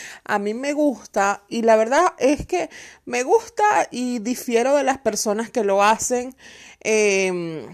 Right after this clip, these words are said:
de esa manera, porque a mí me gusta mostrar lo que practico. Si yo no utilizo un producto, yo no voy a hablarte de ese producto. Si yo no utilizo una técnica, yo no voy a hablarte de una técnica,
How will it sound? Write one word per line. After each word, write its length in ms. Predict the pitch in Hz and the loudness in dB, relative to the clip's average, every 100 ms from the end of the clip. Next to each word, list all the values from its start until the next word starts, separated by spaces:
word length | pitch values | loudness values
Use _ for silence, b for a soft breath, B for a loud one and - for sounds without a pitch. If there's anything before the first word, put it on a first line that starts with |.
| B B B B - | B B B B -8
de 140 | 202 | -4
esa 160 | 208 233 | -2 -2
manera, 540 | 226 214 180 175 180 | -2 -4 -4 -4 -8
porque 240 | - 190 208 | -8 -4 -2
a 60 | |
mí 120 | 202 | -2
me 160 | 220 277 | -4 -4
gusta 600 | 294 349 311 - 330 320 - B B B B - | 0 0 -2 -6 -6 -6 -10 B B B B -8
mostrar 580 | 233 240 - 285 302 294 | -4 -4 -4 -4 -2 -2
lo 160 | 269 | -4
que 120 | 254 | -4
practico. 680 | 208 185 - 190 165 - - b b b | -4 -8 -6 -6 -6 -14 -16 b b b
Si 340 | - - 262 214 | -10 -4 -4 -4
yo 360 | 240 262 285 | -2 -2 -2
no 180 | 302 320 | -4 -4
utilizo 680 | 311 269 302 277 294 - 302 | -4 -4 -6 -4 -4 -2 -2
un 220 | 240 262 | -2 -4
producto, 560 | 254 294 277 226 - 269 | -2 -2 -2 -6 -4 -4
yo 220 | 208 220 | -2 -4
no 140 | 220 220 | -2 -2
voy 220 | 233 233 | 0 0
a 60 | |
hablarte 400 | 208 196 175 170 | 0 0 -2 -2
de 140 | 175 165 | -4 -4
ese 180 | 165 170 | -6 -8
producto. 580 | - 202 226 185 180 | -2 -2 -2 -6 -12
Si 220 | 185 208 185 | -10 -10 -4
yo 180 | 196 | -4
no 160 | 214 254 | -2 -4
utilizo 560 | 285 233 269 269 247 262 | -4 -4 -4 -4 -2 -4
una 300 | 233 269 269 | -4 -6 -4
técnica, 460 | 233 226 226 233 | -4 -4 -4 -2
yo 200 | 196 190 | -2 -2
no 140 | 190 185 | -4 -4
voy 240 | 220 294 | -2 0
a 60 | 196 | 0
hablarte 380 | 170 165 - | 0 -2 -2
de 80 | 175 | -4
una 280 | 170 175 170 | -4 -4 -6
técnica, 560 | 170 160 165 151 180 | -8 -10 -10 -14 -18